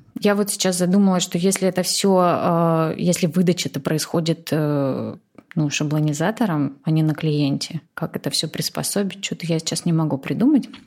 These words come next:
Но вы все равно посмотрите, потому что техника интересная, и, э, по крайней мере, там для каких-то, ну, статических моментов может вам пригодиться.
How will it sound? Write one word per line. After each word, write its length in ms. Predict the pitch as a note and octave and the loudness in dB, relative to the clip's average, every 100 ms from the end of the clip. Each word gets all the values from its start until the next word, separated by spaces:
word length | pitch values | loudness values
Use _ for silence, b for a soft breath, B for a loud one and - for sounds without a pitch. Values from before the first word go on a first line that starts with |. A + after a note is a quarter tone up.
| _ | _
Но 80 | A3 | 2
вы 100 | A3+ | 4
все 180 | A3+ B3 | 2 4
равно 240 | A#3 A3 | 6 4
посмотрите, 580 | F3 - F3 F#3 D#4 D4 | 2 0 0 0 0 -2
потому 340 | - F3+ E3+ | -2 0 0
что 160 | F3+ - | -2 -4
техника 440 | - G3+ G3+ G3 | -2 0 0 2
интересная, 680 | G3 F#3 G#3 B3+ - C#4+ G3+ - - | 0 2 2 2 2 2 2 -4 -6
и, 340 | - F#3 F#3+ | 0 4 6
э, 600 | F#3+ - F3+ F3 E3+ E3+ E3+ | 4 4 4 4 4 4 2
по 80 | F3+ | -2
крайней 340 | F3 F#3+ F#3+ | 2 4 4
мере, 240 | F3+ E3+ E3+ | 6 4 2
там 460 | E3+ D#3 D3+ D3 | 0 0 2 0
для 320 | D#3 D#3+ D#3 D3+ | 0 2 2 0
каких-то, 720 | D#3 - D#3+ - D3 C#3 C3+ | -4 -6 -10 -6 -2 -2 -2
ну, 280 | - D3+ - | -2 -4 -4
статических 880 | - - - G3 - - F3 - - _ | -8 -8 -4 -4 -4 -4 -6 -8 -18 _
моментов 520 | - D#3 D3+ D3 - D#3 | -4 0 0 -2 -4 -2
может 260 | D3 - | -2 -4
вам 140 | C#3+ C#3+ | -6 -6
пригодиться. 640 | - - C#3+ - - | -4 -6 -6 -8 -10